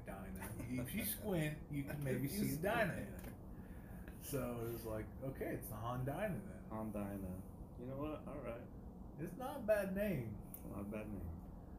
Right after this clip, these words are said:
Speaker 1: Yeah.
Speaker 2: <laughs> That's
Speaker 1: But,
Speaker 2: funny.
Speaker 1: you know, and
Speaker 2: Nice
Speaker 1: so, like,
Speaker 2: Harley, man. Uh,
Speaker 1: <laughs> Right.
Speaker 2: yeah, man. Thanks. Appreciate that.
Speaker 1: <laughs> Yeah.
Speaker 2: <laughs>
Speaker 1: Or, I'll, you know, I'll be like, "Yep, it's Hondyna." And I'll just say it really fast.
Speaker 2: <laughs> Oh, sweet,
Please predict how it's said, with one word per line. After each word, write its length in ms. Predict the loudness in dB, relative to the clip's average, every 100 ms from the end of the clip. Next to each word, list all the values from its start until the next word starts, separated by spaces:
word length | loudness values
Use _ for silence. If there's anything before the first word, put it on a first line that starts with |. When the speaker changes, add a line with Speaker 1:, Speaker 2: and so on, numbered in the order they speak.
| -6 -6 -4 -2
Speaker 1:
Yeah. 80 | 0
Speaker 2:
<laughs> 300 | 0 -2 -2 -4 -4
That's 180 | -4 -2
Speaker 1:
But, 120 | 2 2
Speaker 2:
funny. 240 | 2 -2 -4 -8 -8 -8 -8 -8 -8 -8 -8 -6 -6 -2
Speaker 1:
you 100 | 2
know, 200 | 6 6
and 100 | 6
Speaker 2:
Nice 100 | 6
Speaker 1:
so, 120 | 6 6
like, 80 |
Speaker 2:
Harley, 160 | 6 6
man. 360 | 4 0 -2 0
Uh, 480 | 0 2 4 4 2
Speaker 1:
<laughs> 500 | 0 0 0 -2 0
Right. 400 | 4 4 4 2 0
Speaker 2:
yeah, 180 | 0 0
man. 160 | 0 -2 -2
Thanks. 680 | -2 -2 -4 -6 0 0 2
Appreciate 400 | 0 0 0 0 0
that. 180 | -2 -2
Speaker 1:
<laughs> 240 | -4 -4 -2
Yeah. 720 | -2 -2 -4 -4 -6 -2 -2
Speaker 2:
<laughs> 100 | 2
Speaker 1:
Or, 140 | 6 6
I'll, 80 | 4 -2 0
you 80 | 4
know, 120 | 4
I'll 200 | 2 4
be 80 | 4
like, 180 | 4 2
"Yep, 140 | 0
it's 120 | 0
Hondyna." 440 | 2 2 4 2 2
And 260 | -2 -4 -4
I'll 100 | -2 -2
just 120 | -2
say 60 | -2
it 80 | -2
really 140 | -4 -4
fast. 340 | -4 -2 -4 -4 -4 4
Speaker 2:
<laughs> 180 | 4 6 0 -2 -6 -4 -6 -4 -6 -6 -6 -6 -8 -4
Oh, 100 | -2 2
sweet, 440 | 2 4 2